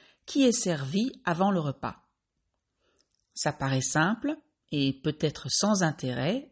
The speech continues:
inintéressant, mais en réalité, dans la culture française, c'est un rituel, c'est un culte, c'est bien plus qu'une boisson. Oui, c'est un incontournable, quelque chose dont on ne peut pas se passer.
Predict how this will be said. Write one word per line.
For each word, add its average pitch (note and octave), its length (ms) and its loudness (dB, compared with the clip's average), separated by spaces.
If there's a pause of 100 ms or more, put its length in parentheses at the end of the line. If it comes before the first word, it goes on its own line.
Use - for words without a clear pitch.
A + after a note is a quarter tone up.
(160)
inintéressant, F#3 880 -2 (640)
mais C3 100 -2
en B2+ 120 -2
réalité, B3+ 720 2 (100)
dans D3 80 -4
la C3 140 -4
culture B3 440 -2
française, B3+ 720 0 (320)
c'est - 240 -8
un C#3 120 0
rituel, F3 720 0 (260)
c'est - 180 -10
un D3+ 120 2
culte, - 480 0 (420)
c'est - 180 -2
bien G3+ 240 4
plus C4 320 0
qu'une E3 240 0
boisson. F#3 440 0 (880)
Oui, - 280 0 (360)
c'est G3 220 -4
un G#3+ 140 4
incontournable, G#3 1080 0 (300)
quelque B3 300 2
chose B3+ 520 0 (380)
dont E3+ 260 0
on F#3 40 2
ne E3+ 80 2
peut F3 180 -4
pas A#3+ 140 4
se G3 120 0
passer. - 480 -4